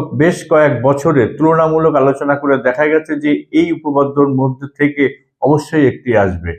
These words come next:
এবং তোমরা জানো, অবশ্যই এর মধ্যে তোমরা জেনেও গেছো যে উপপাদ্য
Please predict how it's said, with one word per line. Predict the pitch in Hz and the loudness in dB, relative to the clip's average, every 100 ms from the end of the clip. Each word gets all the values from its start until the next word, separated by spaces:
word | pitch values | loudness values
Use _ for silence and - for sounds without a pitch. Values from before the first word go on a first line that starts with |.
| _ _ _ _ | _ _ _ _
এবং | 135 151 165 156 | 0 2 2 -2
তোমরা | 165 156 156 | 0 2 2
জানো, | 143 147 165 | 2 2 2
অবশ্যই | 156 156 - 156 | 2 2 0 2
এর | 147 143 | 2 2
মধ্যে | 147 143 | 2 0
তোমরা | 143 143 139 | 0 0 2
জেনেও | 117 131 156 | 2 2 4
গেছো | 151 151 147 | 2 0 0
যে | 143 143 | 2 2
উপপাদ্য | 143 160 160 156 | 0 -2 0 0